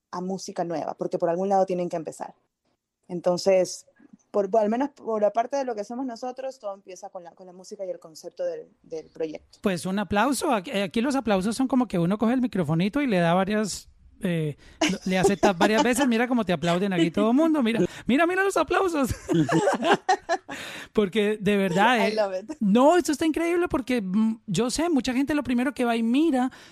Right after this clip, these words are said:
Speaker 2: son tus números. No, mira, tiene millón y medio de followers y ni siquiera han escuchado la canción. Pero qué bonito, Tania, que tú te preocupes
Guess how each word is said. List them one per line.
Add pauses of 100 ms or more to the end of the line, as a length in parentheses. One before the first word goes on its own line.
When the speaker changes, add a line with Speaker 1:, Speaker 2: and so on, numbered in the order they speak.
Speaker 2:
son
tus
números.
No,
mira,
tiene
millón
y
medio
de
followers
y
ni
siquiera
han
escuchado
la
canción. (320)
Pero
qué
bonito,
Tania,
que
tú (220)
te
preocupes